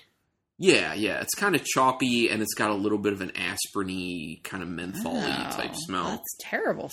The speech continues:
Speaker 2: smell. I
Speaker 1: No,
Speaker 2: don't
Speaker 1: but
Speaker 2: get
Speaker 1: I
Speaker 2: that.
Speaker 1: mean, within this, it smells better, but it also smells like suntan lotion, <laughs> to be honest. Sunblock.
Speaker 2: <laughs>
Speaker 1: This smells like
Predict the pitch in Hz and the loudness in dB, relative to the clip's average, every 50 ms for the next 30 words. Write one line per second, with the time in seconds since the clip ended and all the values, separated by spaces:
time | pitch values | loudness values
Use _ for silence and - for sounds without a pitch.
0 | - - - 143 160 - - - 139 151 143 - - 208 - 143 139 139 139 143 | -8 -8 -8 -8 -8 -8 -6 0 4 4 6 6 4 2 2 2 2 4 6 6
1 | 151 147 139 135 - - 113 123 127 - 160 151 139 117 101 104 104 95 - - | 6 6 4 2 -2 -2 0 0 0 2 2 2 2 2 0 0 0 0 0 -2
2 | - - - - - - - - - - - 98 90 78 - - 87 73 76 95 | -2 -4 -4 -4 -6 -8 -8 -8 -8 -6 -6 -4 -6 -6 -6 -4 -2 -2 -2 -2
3 | 98 - 101 101 - - - - _ _ _ _ _ _ _ _ _ _ _ _ | 0 0 0 0 0 -2 -6 -16 _ _ _ _ _ _ _ _ _ _ _ _
4 | _ _ _ _ _ _ _ _ - 113 117 117 113 - 113 - - 110 98 90 | _ _ _ _ _ _ _ _ 0 2 2 2 2 2 0 -2 -2 -2 -2 -2
5 | 95 82 - - _ _ _ _ _ _ - - - 92 90 95 92 73 57 62 | -4 -4 -6 -10 _ _ _ _ _ _ -6 -4 -4 -4 -4 -4 -6 -6 -6 -6
6 | 64 58 - - - 64 65 60 - - _ _ _ _ _ _ _ _ - - | -6 -8 -6 -6 -8 -8 -10 -10 -14 -16 _ _ _ _ _ _ _ _ -6 -4
7 | - 784 807 - - - - - - 147 - - 135 120 107 107 101 101 110 - | -4 -4 -6 -8 -8 -2 -2 0 2 4 4 6 6 6 6 4 2 2 2 0
8 | - - - - - - - 147 135 127 110 104 104 98 98 98 98 - - - | 0 -2 0 0 2 6 8 8 6 8 6 4 4 6 4 4 2 2 -4 -8
9 | - - - - - 151 165 160 - 220 196 180 170 143 123 | -8 -8 -14 2 4 6 6 6 6 4 4 6 6 4 2